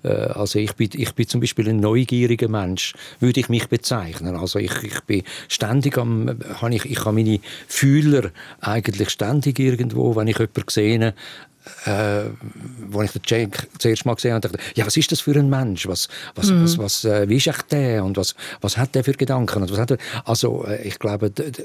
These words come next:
Speaker 1: das Neugier ist auch noch etwas ganz Wichtiges. Und es gibt wahrscheinlich Menschen, wo, wo das viel, viel extremer haben als andere, wo wo einfach wartet, äh, bis sie irgendjemanden kennenlernen oder bis sie irgendjemanden treffen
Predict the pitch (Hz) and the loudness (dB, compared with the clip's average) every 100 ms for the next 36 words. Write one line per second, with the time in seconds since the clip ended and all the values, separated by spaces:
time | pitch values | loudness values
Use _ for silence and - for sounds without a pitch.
0 | - - - 131 123 156 131 110 - - | -8 -8 -2 2 2 4 2 2 0 -2
1 | 101 135 135 104 - 117 113 - 160 147 | 0 2 2 0 -4 -4 -6 -2 -2 0
2 | 180 - 110 131 117 107 107 98 95 123 | -2 -2 -2 0 -2 -2 -2 -2 -4 -4
3 | 131 110 104 - - - - 107 110 - | -2 -4 -6 -10 -16 -12 -4 0 0 2
4 | 147 139 127 107 - 104 117 131 113 113 | 2 4 2 2 2 2 4 2 0 0
5 | 110 101 - - 147 151 151 104 101 101 | 0 0 -2 0 0 2 2 4 4 2
6 | - - - - _ 107 107 107 107 - | -6 -16 -18 -20 _ 0 2 2 0 -2
7 | - 98 120 - 127 - - 160 139 143 | -4 0 0 -2 -6 -8 -14 -10 -8 -6
8 | 123 135 - 135 127 123 127 139 - 135 | -2 -2 0 0 0 0 2 0 0 -8
9 | - 143 156 143 139 139 139 123 120 123 | -2 0 4 4 6 4 4 2 0 0
10 | - 127 123 127 123 120 - 127 123 123 | 0 2 2 2 0 -2 -4 -4 0 0
11 | 120 135 | 0 -4